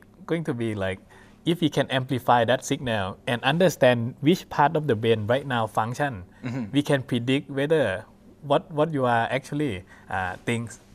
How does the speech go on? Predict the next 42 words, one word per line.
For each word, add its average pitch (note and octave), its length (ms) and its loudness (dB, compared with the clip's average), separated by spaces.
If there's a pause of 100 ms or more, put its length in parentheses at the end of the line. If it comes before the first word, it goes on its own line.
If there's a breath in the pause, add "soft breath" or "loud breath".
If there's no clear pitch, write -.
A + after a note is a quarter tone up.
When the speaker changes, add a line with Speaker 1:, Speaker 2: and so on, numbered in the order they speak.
(400)
Speaker 1:
about A2 240 0
that. G#2+ 160 2 (320)
Okay, F2 160 -8
so C3+ 240 0
that, D#3 240 2
that, D3+ 180 0
that D3+ 140 -2
going F3 240 -2
to - 20 -2
be A#2+ 220 -2
some, A2 320 -2
something A#2+ 320 -6
like, F#2+ 240 -4 (400 loud breath)
at D3+ 180 -2
first, C3+ 380 2 (240 loud breath)
when A#2 180 -4
we A#2+ 60 -4
have A#2+ 240 0
that A#2+ 100 2
assumption. G#2+ 600 -4 (240 loud breath)
Speaker 2:
Mm-hmm. A#2 140 -6
Speaker 1:
And D3 100 0
the C#3 60 2
second G3 360 0
thing C#3 200 0
is, G#2+ 320 -4 (260 soft breath)
we C#3 120 2
need D3+ 220 0
the A#2 80 -2
computer B2+ 600 0
to C3 120 -4
be B2 220 -4
automatically B2+ 680 0
detect A#2+ 560 -4 (260)
what B2+ 260 2 (400 loud breath)
the A#2 80 8
brain A2+ 240 4
function A#2 680 0
would C3 140 -2 (180)
try A#2+ 200 2
to B2 140 -6
translate A#2 580 -2